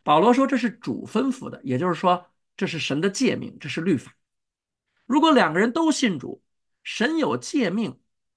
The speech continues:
你们不可离婚，这是律法的一部分。但保罗接下去说，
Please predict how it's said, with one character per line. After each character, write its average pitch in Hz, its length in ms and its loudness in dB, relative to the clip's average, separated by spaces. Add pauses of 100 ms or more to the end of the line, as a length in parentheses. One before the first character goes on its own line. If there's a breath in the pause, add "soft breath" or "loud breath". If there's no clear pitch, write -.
你 143 160 -4
们 151 220 -4
不 190 140 -4
可 - 180 -10
离 - 140 -6
婚， 117 320 -12 (220)
这 220 100 -4
是 269 140 -2
律 262 140 2
法 - 180 -8
的 113 80 -12
一 131 80 -2
部 233 200 -2
分。 - 260 -14 (640)
但 208 160 0
保 135 140 2
罗 147 140 2
接 294 200 0
下 220 140 -6
去 - 140 -12
说， - 280 -18